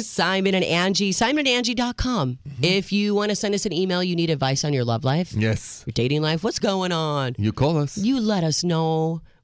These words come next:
Speaker 1: We'll hash it out with you. You tell your friends, you tell your family.
Speaker 2: Mm-hmm.
Speaker 1: You're not getting, you know, a, a, an unbiased perspective.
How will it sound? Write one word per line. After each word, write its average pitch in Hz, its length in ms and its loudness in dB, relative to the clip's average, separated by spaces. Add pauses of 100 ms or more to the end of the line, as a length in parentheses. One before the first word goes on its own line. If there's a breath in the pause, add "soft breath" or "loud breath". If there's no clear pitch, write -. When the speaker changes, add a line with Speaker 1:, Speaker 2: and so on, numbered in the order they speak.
Speaker 1:
We'll 233 320 0
hash 196 320 0
it 175 80 0
out 165 180 2
with 165 220 -2
you. 160 400 2 (240 loud breath)
You 180 100 0
tell 269 180 -2
your 285 140 -4
friends, 254 540 -2
you 180 60 -2
tell 196 140 0
your 196 140 -4
family. 190 460 -2
Speaker 2:
Mm-hmm. 190 140 -2
Speaker 1:
You're 165 100 4
not 220 180 2
getting, 180 560 2 (420 soft breath)
you 175 160 0
know, 160 260 0
a, 151 40 0
a, 127 560 -2
an 147 100 -2
unbiased 151 680 2
perspective. 156 840 0